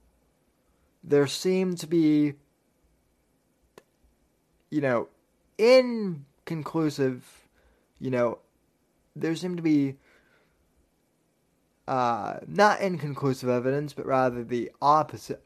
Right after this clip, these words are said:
overwhelming evidence that Harvey Weinstein had done all of the molestation and the sexual harassment and,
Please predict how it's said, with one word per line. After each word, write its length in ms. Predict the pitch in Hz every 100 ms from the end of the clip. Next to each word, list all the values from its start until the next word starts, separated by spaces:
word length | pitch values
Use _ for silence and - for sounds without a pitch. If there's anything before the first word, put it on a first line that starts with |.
| -
overwhelming 880 | 160 190 165 147 180 214 202 139 107
evidence 720 | 123 113 110 120 139 135 - _ _ _ _ _ _ _ _ _ _ _ _ _
that 140 | -
Harvey 280 | 139 151 147
Weinstein 600 | 147 147 147 135 151 147
had 340 | 135 123 123
done 560 | 120 135 135 131 131 127 _ _ _ _ _ _ _ _ _ _ _ _
all 240 | 165 180
of 80 | 175
the 80 | 147
molestation 960 | 123 120 - 185 202 202 202 196 190 160
and 220 | 131 120
the 80 | 117
sexual 540 | - 143 131 127 110
harassment 800 | 117 135 147 151 143 156 151 - _ _ _ _ _ _ _ _
and, 840 | 127 127 123 120 117 113 117 117